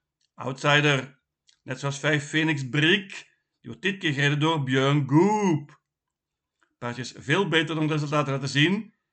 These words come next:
heeft slechts weinig gelopen op het eind, maar is snel van start en van kop af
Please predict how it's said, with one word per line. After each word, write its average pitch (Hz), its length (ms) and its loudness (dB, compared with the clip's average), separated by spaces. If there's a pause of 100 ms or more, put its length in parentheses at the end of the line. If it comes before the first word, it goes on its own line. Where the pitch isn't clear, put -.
(180)
heeft 143 340 -8
slechts 143 280 -8
weinig 175 400 2
gelopen 175 340 2
op 139 60 -2
het 139 100 -4
eind, 156 460 2 (440)
maar 139 160 -6
is 185 140 0
snel 190 240 4
van 180 100 -2
start 185 440 2
en - 140 -6
van 127 160 -6
kop 220 240 0
af 185 340 2